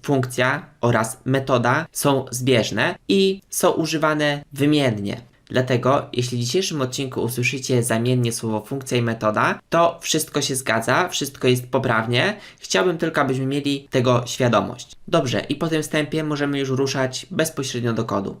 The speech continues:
W celu prezentacji działania funkcji chciałbym napisać i przedstawić Wam metodę, która będzie pokazywała, ile przejedziemy samochodem na paliwie, które mamy w baku.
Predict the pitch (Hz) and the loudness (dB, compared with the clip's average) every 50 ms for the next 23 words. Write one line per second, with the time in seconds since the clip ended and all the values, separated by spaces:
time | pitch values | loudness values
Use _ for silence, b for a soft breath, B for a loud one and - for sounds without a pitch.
0 | - - - - - 190 180 170 151 127 123 - - - 127 123 123 120 120 151 | -16 -20 -16 -4 0 2 2 4 4 2 2 -2 -6 -6 -4 -2 0 0 0 0
1 | 165 170 - - 113 110 120 117 117 117 110 110 110 - - 127 131 135 127 - | -2 -4 -4 -6 -4 -2 0 0 0 0 -2 -4 -6 -2 0 0 0 0 -2 -6
2 | - - 143 165 202 220 - - - - - 156 156 175 165 165 170 165 165 165 | -6 -4 -4 -4 -4 -6 -10 -16 -12 -4 -2 0 0 0 0 0 -2 -2 -2 -4
3 | 165 165 - - 139 143 139 123 123 120 - 123 139 180 - - - - 127 123 | -6 -8 -4 -2 -2 -2 0 -2 -4 -2 0 2 2 2 0 -2 0 2 2 2
4 | 123 123 - 139 123 - - 139 135 131 131 123 123 120 120 120 120 117 - - | 2 2 -2 -4 -4 -2 -2 -2 -2 -2 -2 -4 0 0 2 2 0 0 -4 -4
5 | - 131 135 131 131 131 110 104 107 110 117 135 180 220 - - _ - - - | -2 -2 -2 0 2 2 2 2 2 2 2 2 0 -2 -6 -14 _ -18 -6 -2
6 | - 175 170 170 165 165 165 165 165 - - _ - - 170 190 - 190 - 160 | 0 2 2 2 2 2 0 -2 -4 -8 -12 _ 0 0 2 2 0 -2 -4 -2
7 | - 156 147 143 143 131 139 131 131 135 139 160 196 202 190 - - _ _ - | -2 -2 -2 -2 0 2 4 4 6 6 4 4 2 0 -4 -8 -16 _ _ -2
8 | - 202 202 190 - - - 175 160 156 151 156 165 170 165 160 - 160 143 143 | 0 2 4 4 2 2 0 0 0 0 0 0 -2 -2 -2 -2 -2 -2 0 0
9 | 143 143 - 156 151 151 156 156 156 151 135 135 131 131 131 135 143 139 127 127 | 0 0 0 0 2 2 2 2 0 0 -2 0 0 2 2 2 2 2 0 -2
10 | - 147 139 139 147 143 143 147 139 135 139 - - 139 131 123 131 139 147 143 | -2 -2 0 0 0 0 0 0 0 0 -2 -2 0 2 4 4 4 2 2 0
11 | 131 123 120 113 107 113 113 110 - - - - | 0 -2 -2 0 0 0 -2 -2 -6 -8 -10 -10